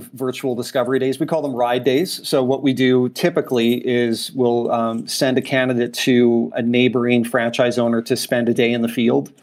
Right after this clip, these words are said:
And so, yeah, back in, in late March, we had to pivot and go to the virtual side of things. And to answer your question, David, I don't think that there was a lot of pushback because they just realized that that's my only option.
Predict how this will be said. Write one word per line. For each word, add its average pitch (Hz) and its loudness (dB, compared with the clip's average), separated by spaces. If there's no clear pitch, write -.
And 123 -2
so, 123 2
yeah, 127 2
back 139 -2
in, 123 0
in 123 -6
late 127 2
March, 120 -2
we 131 0
had 123 0
to 117 -8
pivot 127 -4
and 120 -8
go 139 2
to 139 2
the 123 -2
virtual 120 -4
side 117 -2
of 117 -6
things. 113 -8
And 139 -2
to 160 0
answer 165 0
your 147 4
question, 127 -4
David, 123 -2
I 143 0
don't 208 -2
think 160 -2
that 151 -2
there 147 2
was 143 2
a 139 0
lot 131 0
of 120 -4
pushback 120 -4
because 123 -4
they 127 -2
just 143 -2
realized 131 2
that - -12
that's 131 -4
my 135 -2
only 123 -4
option. 110 -6